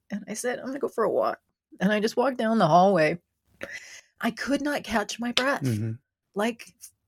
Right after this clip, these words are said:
Speaker 1: for a long time. I probably shouldn't have been driving. <laughs>
Speaker 2: Did you have a roar in your head?
Speaker 1: Yes.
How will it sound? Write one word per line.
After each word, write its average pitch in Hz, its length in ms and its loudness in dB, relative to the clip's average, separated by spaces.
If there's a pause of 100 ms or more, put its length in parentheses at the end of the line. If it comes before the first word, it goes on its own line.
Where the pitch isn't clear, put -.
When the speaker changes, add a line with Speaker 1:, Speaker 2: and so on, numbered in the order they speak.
Speaker 1:
for 240 140 -2
a 233 100 4
long 220 380 2
time. 185 600 0 (680)
I 214 40 2
probably 240 420 0
shouldn't 175 220 -2
have 151 60 -4
been 120 120 -8
driving. - 520 -8 (220)
<laughs> - 240 -20
Speaker 2:
Did 147 200 4
you 226 220 -2
have 294 100 -8
a 123 160 6
roar 120 640 6
in 135 180 0
your 117 160 2
head? 110 680 2 (160)
Speaker 1:
Yes. 208 500 2